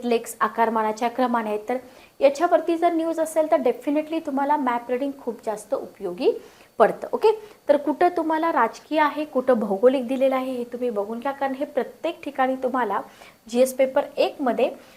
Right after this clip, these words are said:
जरी जास्त मॅप काढावे लागत नसतील, तरीसुद्धा जिथं गरज आहे तिथं मॅप काढावे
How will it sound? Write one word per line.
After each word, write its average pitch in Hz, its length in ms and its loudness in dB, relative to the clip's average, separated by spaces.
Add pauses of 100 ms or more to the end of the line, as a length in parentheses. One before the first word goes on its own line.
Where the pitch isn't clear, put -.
(180)
जरी 240 240 4
जास्त 302 340 0
मॅप 269 320 2
काढावे 240 320 4
लागत 240 320 2
नसतील, 285 580 2
तरीसुद्धा 262 460 0
जिथं 269 360 0 (160)
गरज 285 280 8
आहे 254 180 0
तिथं 240 220 -2
मॅप 220 240 0 (120)
काढावे 196 400 2